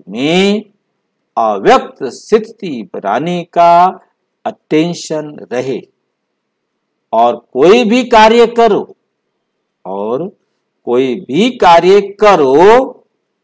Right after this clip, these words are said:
तो सदैव बाप दादा को अपना साथी समझकर double force से कार्य करो। तो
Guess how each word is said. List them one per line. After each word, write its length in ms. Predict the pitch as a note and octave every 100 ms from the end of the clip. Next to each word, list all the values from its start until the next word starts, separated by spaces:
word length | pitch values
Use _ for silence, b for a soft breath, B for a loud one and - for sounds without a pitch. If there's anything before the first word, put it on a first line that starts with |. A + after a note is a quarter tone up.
| _ _ _ -
तो 140 | C#3
सदैव 760 | C3 - B2+ A2 D#3 F#3 E3+ B2+
बाप 640 | G2+ F#2+ G2 C3 C3 -
दादा 540 | G2+ - G#2+ A#2+ D3 D3+
को 540 | D3+ F3 E3+ F3 F3+ - _ _ _ -
अपना 440 | G3+ G3+ F3+ D#3+
साथी 640 | B2+ - F3+ G3+ G3 - A2+
समझकर 1120 | - - G#2+ D3 F3 F3 - F3+ F3 F3 F3+ F3+ - - - -
double 380 | E3 F#3+ G#3 E3+
force 800 | - - D3+ G3 A#3 - C#3+ -
से 160 | D3+ C#3+
कार्य 400 | - G2+ F#2+ F#2
करो। 360 | _ - - - _ _ _ _ _ _ _ _ _ _ _ _ _ _ _ _
तो 380 | A2+ A2+ C3 C#3+